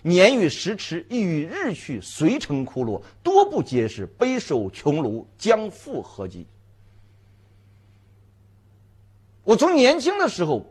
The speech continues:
并不知道诸葛亮的诫子书，啊，诸葛亮的诫子书是随着我年龄成长之后慢慢看到的。但是我发现跟我的生命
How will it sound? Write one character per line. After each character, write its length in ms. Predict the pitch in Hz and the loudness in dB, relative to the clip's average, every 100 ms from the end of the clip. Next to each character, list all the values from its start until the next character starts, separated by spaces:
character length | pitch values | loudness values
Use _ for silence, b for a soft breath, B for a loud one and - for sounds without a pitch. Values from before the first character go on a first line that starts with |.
| - | 2
并 220 | 370 240 | 2 2
不 160 | 220 247 | -2 -2
知 100 | 185 | 2
道 140 | 156 | 2
诸 200 | 127 165 | 2 0
葛 80 | 139 | 2
亮 140 | 127 | 0
的 100 | 110 | 0
诫 160 | 101 107 | -4 -8
子 120 | 95 | -10
书， 180 | 85 95 _ _ _ _ - | -18 -20 _ _ _ _ -18
啊， 240 | 95 80 - | -18 -18 -2
诸 160 | 320 370 | 4 6
葛 120 | 262 | 8
亮 120 | 285 | 8
的 80 | 190 | 6
诫 200 | 156 208 | 2 2
子 120 | 123 | 0
书 220 | 104 135 - | -6 -8 -6
是 140 | 190 | -8
随 220 | - 147 | -2 0
着 80 | 202 | 2
我 120 | 156 | 2
年 160 | 104 117 | -2 -6
龄 100 | 151 | -8
成 200 | 131 190 | -8 -6
长 160 | 104 | -6
之 80 | 98 | -8
后 160 | 131 131 | -10 -8
慢 200 | 170 143 | -6 -6
慢 200 | 180 269 | -8 -14
看 200 | - 113 | -14 -14
到 180 | 87 67 | -14 -16
的。 60 | _ _ _ _ _ _ _ _ _ _ _ - | _ _ _ _ _ _ _ _ _ _ _ 4
但 160 | 240 196 | 6 6
是 300 | - 175 - b b _ | 4 -2 -2 b b _
我 240 | 254 247 | 6 8
发 240 | 190 208 208 | 10 10 8
现 240 | 208 135 | 6 2
跟 220 | 117 240 | 4 4
我 120 | 220 123 | 4 2
的 120 | 127 | 0
生 240 | - 233 | 0 2
命 200 | 247 185 | 4 4